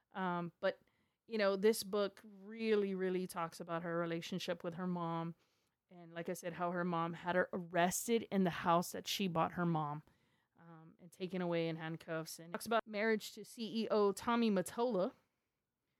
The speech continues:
which, uh, she met when she was eighteen years old.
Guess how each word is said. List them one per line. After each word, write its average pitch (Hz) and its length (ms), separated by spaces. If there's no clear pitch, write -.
which, - 320
uh, 180 240
she 208 180
met 196 200
when 202 100
she - 120
was 185 160
eighteen 233 480
years 190 260
old. 190 280